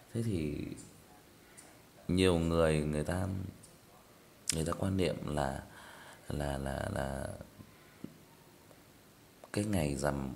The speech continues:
à, cái ngày tháng bảy ấy là cái ngày mà, mà, mà, mà phải không làm cái gì cả. Thật ra thì nếu như mà mình là người duy vật ấy, thì mình cũng không, không,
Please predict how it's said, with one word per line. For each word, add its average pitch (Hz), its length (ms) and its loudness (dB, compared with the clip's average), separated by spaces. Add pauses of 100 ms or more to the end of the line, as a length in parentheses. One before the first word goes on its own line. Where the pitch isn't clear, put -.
(140)
à, - 60 -2
cái 92 140 -4
ngày 90 240 0
tháng 95 200 -4
bảy 92 120 0
ấy - 260 -10 (720)
là 71 400 -4
cái - 180 -8
ngày 69 340 -4
mà, 67 200 -2 (1800)
mà, 67 200 -4
mà, 67 180 -4
mà 65 200 -2
phải 65 240 -4 (1200)
không 98 400 -2
làm 73 280 0
cái 80 100 -4
gì 80 280 -2
cả. - 240 -4 (1120)
Thật 78 160 -2
ra 95 240 0
thì 76 120 -4 (100)
nếu 76 220 -2 (140)
như 120 100 -2
mà 92 120 0
mình 71 300 0
là 71 60 -2
người 71 280 0
duy 85 400 0
vật 80 240 0 (180)
ấy, - 220 -8
thì 78 100 -4
mình 69 200 -2
cũng - 140 -4
không, 90 360 -4 (100)
không, 85 220 -4